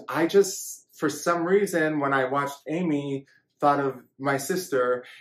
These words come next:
and when we were together, I felt the same way. Not some weird, like, "Oh, your sister or brother," but just, like, a connection. I enjoyed my time with her so much.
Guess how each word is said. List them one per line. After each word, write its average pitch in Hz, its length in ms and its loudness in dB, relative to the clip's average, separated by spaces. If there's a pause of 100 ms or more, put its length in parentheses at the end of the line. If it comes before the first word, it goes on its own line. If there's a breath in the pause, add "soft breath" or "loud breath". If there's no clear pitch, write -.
(120)
and 143 260 -4
when 160 160 2
we 165 100 4
were 156 220 0
together, 156 800 2
I 143 80 0
felt 165 220 -2
the 151 80 -6
same 147 240 -4
way. 131 280 0
Not 196 360 -2
some 143 420 -6
weird, 143 300 0
like, 131 260 0 (160)
"Oh, 202 360 0
your 196 80 0
sister 190 440 -2
or 175 60 -4
brother," 175 340 0
but 147 240 -4 (320 loud breath)
just, 196 380 4 (100)
like, 151 320 2 (300)
a 151 40 -2
connection. 143 640 -4
I 156 440 2
enjoyed 151 420 -2
my 147 80 -2
time 135 240 -6
with 127 80 -10
her 139 80 -2
so 127 260 -4
much. 120 420 -6